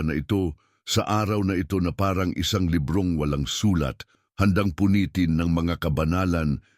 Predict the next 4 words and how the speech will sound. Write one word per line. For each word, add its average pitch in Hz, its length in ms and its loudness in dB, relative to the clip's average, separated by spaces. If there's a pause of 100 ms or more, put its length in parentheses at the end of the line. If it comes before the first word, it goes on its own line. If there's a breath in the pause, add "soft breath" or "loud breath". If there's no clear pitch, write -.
(180)
ng 92 160 2
iyong 85 320 2
pag-ibig. 65 800 -4 (160)
Panginoon, 101 800 2